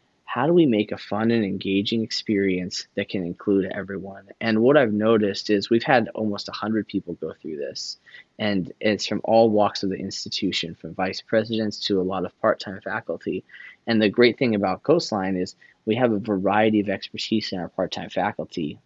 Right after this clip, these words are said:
Over seventy percent of our, our faculty are part-time because we belong to a multi-college district, and you can do that.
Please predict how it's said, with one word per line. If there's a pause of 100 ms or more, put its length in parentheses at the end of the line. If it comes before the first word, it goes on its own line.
Over
seventy
percent
of
our,
our
faculty
are
part-time
because
we
belong
to
a
multi-college
district,
and
you
can
do
that.